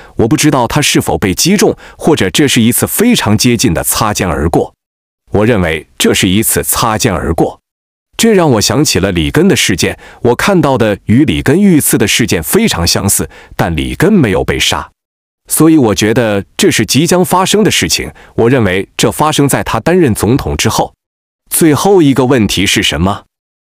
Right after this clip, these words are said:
你说我看了你关于二零二四年预测的视频，几乎所有内容都应验了，真不可思议。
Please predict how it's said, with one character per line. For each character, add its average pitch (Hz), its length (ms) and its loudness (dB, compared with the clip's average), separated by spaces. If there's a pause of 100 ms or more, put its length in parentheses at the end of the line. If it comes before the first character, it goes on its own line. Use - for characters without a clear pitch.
(140)
你 117 100 4
说 160 180 2
我 127 80 2
看 147 200 0
了 127 60 2
你 92 120 2
关 131 220 0
于 117 60 4
二 131 200 0
零 123 140 0
二 139 160 0
四 151 240 0
年 110 180 0
预 165 160 2
测 - 160 0
的 101 80 0
视 98 200 -2
频， 71 280 -4 (280)
几 - 140 0
乎 175 180 0
所 190 280 2
有 156 140 4
内 120 140 2
容 87 200 0
都 120 140 2
应 110 220 0
验 76 180 -2
了， - 180 -14 (240)
真 170 320 2
不 98 100 -2
可 - 140 -6
思 - 240 -2
议。 80 140 -6